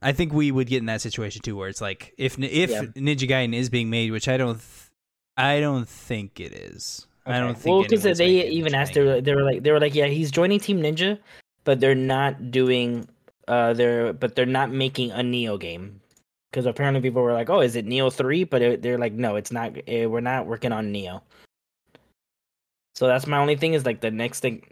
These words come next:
Speaker 2: I mean, they've done, I mean, Ninja Gaiden, Dead or Alive, but I don't think, I, I don't know. Maybe the Team Ninja's gonna work on Bloodborne two? I don't know.
Speaker 1: No,
Speaker 2: If that
Speaker 1: no,
Speaker 2: is the
Speaker 1: Team,
Speaker 2: case?
Speaker 1: no, Blue Point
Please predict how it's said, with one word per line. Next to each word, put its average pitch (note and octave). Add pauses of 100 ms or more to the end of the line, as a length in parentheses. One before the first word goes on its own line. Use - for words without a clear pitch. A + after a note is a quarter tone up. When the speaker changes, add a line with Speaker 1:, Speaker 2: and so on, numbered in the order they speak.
Speaker 2:
I -
mean, A2+ (140)
they've B2
done, B2+
I A#2+
mean, A2+
Ninja A#2
Gaiden, A#2+
Dead A#2
or A#2+
Alive, A2
but A2+
I A#2
don't A#2
think, B2
I, A2+ (220)
I B2+
don't C3+
know. B2+ (380)
Maybe B2+
the B2+
Team C#3
Ninja's C#3
gonna B2+
work B2
on C3 (360)
Bloodborne A2+
two? G#3 (240)
I B2+
don't B2+
know. A#2 (760)
Speaker 1:
No, E3
Speaker 2:
If C#3+
that C3+
Speaker 1:
no, C#3
Speaker 2:
is D3
the D3+
Speaker 1:
Team, E3+
Speaker 2:
case? -
Speaker 1:
no, C#3
Blue C#3+
Point G#2+